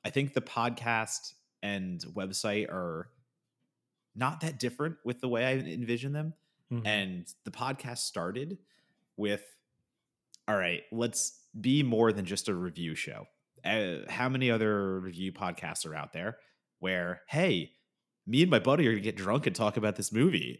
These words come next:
Speaker 1: And there's a place for them. Do not get me wrong. There's a place for those kind of podcasts, but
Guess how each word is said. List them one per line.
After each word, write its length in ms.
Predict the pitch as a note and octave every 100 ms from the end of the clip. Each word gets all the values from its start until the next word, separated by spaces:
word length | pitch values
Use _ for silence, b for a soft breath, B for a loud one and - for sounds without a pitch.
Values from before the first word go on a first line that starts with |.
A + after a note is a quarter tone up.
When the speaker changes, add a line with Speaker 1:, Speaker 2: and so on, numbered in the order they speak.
| -
Speaker 1:
And 360 | C3+ C#3 B2+ - - _ _ _ -
there's 280 | B2 B2+ D#3
a 60 |
place 340 | D3+ C3+ A#2+ -
for 140 | E2+
them. 160 | A1 - _ _
Do 120 | - F2
not 180 | E2+
get 160 | - A2
me 80 | D3+
wrong. 220 | B2 E2
There's 120 | E2+
a 60 | F#2
place 240 | - A2+
for 100 | -
those 140 | A2 G#2
kind 120 | G#2+
of 80 | F#2+
podcasts, 480 | F#2+ F2+ G2 G2 - b b b b _
but 280 | G2+ F#2+